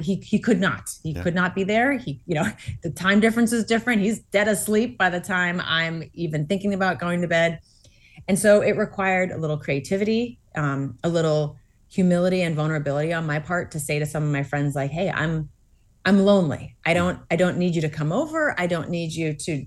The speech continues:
Speaker 1: to fix anything. I just need you to know that I'm lonely. And I'd love it if we could find a way to, uh, to help me in this." And, and we found, uh,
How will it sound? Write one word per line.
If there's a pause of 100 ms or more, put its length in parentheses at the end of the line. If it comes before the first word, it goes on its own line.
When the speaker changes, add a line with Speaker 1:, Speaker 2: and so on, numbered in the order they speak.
Speaker 1:
to
fix
anything.
I
just
need
you
to
know (400)
that
I'm
lonely.
And (500)
I'd
love
it
if
we
could
find
a
way (140)
to,
uh, (760)
to
help
me
in
this."
And,
and
we
found, (400)
uh,